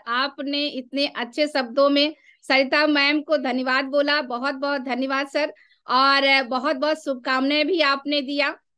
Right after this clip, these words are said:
तो वाह, thank you so much सर। और हम चाहेंगे कि शायद जयनारायण सर भी ट्रेवलिंग में हैं,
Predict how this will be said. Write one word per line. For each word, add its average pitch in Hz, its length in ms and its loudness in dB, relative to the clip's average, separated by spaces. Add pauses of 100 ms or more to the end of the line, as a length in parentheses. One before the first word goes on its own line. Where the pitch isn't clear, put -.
तो 240 120 -6
वाह, 247 120 -4
thank 269 380 -2
you 311 80 -2 (100)
so 277 160 6
much 302 180 2
सर। 311 260 0 (120)
और 254 320 -2
हम 262 540 0
चाहेंगे 294 460 -2
कि 302 140 -8
शायद 262 300 0
जयनारायण 247 640 0
सर 269 220 -4
भी 302 120 -4
ट्रेवलिंग 262 460 -2
में 285 80 2
हैं, 277 220 0